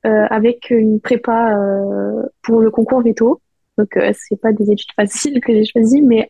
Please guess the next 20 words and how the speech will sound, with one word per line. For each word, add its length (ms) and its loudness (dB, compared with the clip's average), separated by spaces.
je 140 0
savais 340 0
que 140 0
si 360 0
la 140 2
danse, 180 0
ça 60 -4
marchait 280 -4
pas, 180 -2
c'était 220 -14
ça 120 0
que 80 4
je 40 2
voulais 220 2
faire. 120 -2
Donc, 140 2
je 80 2
m'étais 220 2
dite, 380 0
euh, « 440 0